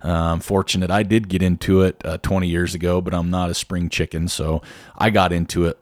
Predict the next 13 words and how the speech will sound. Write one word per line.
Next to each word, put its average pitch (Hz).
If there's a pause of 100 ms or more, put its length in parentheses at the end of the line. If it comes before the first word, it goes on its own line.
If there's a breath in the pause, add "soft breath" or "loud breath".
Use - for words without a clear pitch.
(240)
um, 80 (580 soft breath)
later 90
than 82
I 80
wish 82
I 80
would 76
have, 76
to -
be 82
honest 76
with 80
you. 78